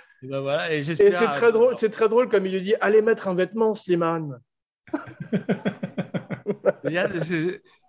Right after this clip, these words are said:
Speaker 1: en fait, c'est, c'est un hommage, malgré des, des passages qui sont pas bons, mais c'est un
Speaker 2: Ce qui est
Speaker 1: hommage.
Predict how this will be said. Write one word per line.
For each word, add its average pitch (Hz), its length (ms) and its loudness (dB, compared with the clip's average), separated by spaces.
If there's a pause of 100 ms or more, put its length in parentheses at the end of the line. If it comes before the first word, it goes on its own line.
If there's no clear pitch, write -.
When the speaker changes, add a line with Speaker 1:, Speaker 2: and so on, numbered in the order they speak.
(200)
Speaker 1:
en 151 120 -2
fait, 233 160 2
c'est, 160 480 -2
c'est 160 120 -2
un 151 160 4
hommage, 170 520 2 (320)
malgré 143 460 0
des, 131 320 0
des 123 140 -8
passages 143 440 0
qui 135 100 -2
sont 127 340 0
pas 113 240 -2
bons, 151 340 2 (480)
mais 127 260 0
c'est 143 200 -6
un 160 120 0
Speaker 2:
Ce 147 40 -4
qui 233 60 2
est 247 80 6
Speaker 1:
hommage. - 80 2